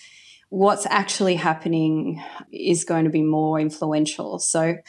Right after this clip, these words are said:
they may have a concern that comes from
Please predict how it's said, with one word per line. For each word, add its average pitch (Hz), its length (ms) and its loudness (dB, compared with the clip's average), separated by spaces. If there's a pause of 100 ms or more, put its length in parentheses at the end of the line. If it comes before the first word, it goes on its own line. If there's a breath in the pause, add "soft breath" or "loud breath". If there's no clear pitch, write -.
(460 loud breath)
they 220 160 4
may 226 220 4
have 190 180 2
a 175 80 2
concern 160 520 2
that 156 120 2
comes 156 380 0
from 151 480 0